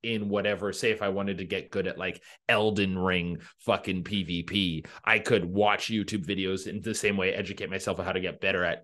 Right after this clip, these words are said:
creating content. I could do that for something else. I just don't have the drive to. Uh, I mean, I would love to, but there's too many other things that are more important that stand in front. But maybe, like I was talking to you before,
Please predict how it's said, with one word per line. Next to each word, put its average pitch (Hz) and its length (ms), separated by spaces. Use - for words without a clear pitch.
creating 82 320
content. 98 580
I 120 120
could 101 160
do 107 120
that 80 140
for 92 80
something 90 300
else. 104 240
I 160 80
just 170 220
don't 143 260
have 120 280
the 87 120
drive 90 540
to. 320 280
Uh, 113 760
I 135 80
mean, 156 160
I 131 60
would 107 160
love 117 540
to, 80 260
but 104 180
there's 107 180
too 131 120
many 107 160
other 98 180
things 98 300
that 92 100
are 90 60
more 92 220
important 92 300
that 87 100
stand 90 260
in 80 80
front. 117 280
But 127 140
maybe, 190 420
like 123 220
I 127 40
was 110 120
talking 117 260
to 110 80
you 107 60
before, 123 640